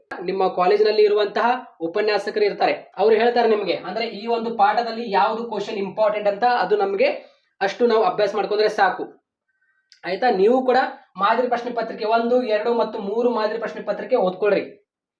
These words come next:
ಆಯ್ತಾ? ಅನಲೈಸ್ ಮಾಡಿ, ಅವೇ ಕ್ವೆಶ್ಚನ್ ನಿಮ್ಗೆ ನೋಡಕ್ಕೆ ಸಿಗುತ್ತೆ, ಆಯ್ತಾ? ಕ್ವೆಶ್ಚನ್ ಪೇಪರ್ ಈಸಿಯಾಗಿ ಬರುತ್ತೆ.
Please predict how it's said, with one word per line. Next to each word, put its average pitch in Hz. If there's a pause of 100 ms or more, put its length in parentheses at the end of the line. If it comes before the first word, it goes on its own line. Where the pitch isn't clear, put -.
(540)
ಆಯ್ತಾ? 170 (100)
ಅನಲೈಸ್ 226
ಮಾಡಿ, 202
ಅವೇ 190
ಕ್ವೆಶ್ಚನ್ 214
ನಿಮ್ಗೆ 214
ನೋಡಕ್ಕೆ 196
ಸಿಗುತ್ತೆ, 180 (1040)
ಆಯ್ತಾ? 247 (240)
ಕ್ವೆಶ್ಚನ್ 208
ಪೇಪರ್ 233
ಈಸಿಯಾಗಿ 220
ಬರುತ್ತೆ. 220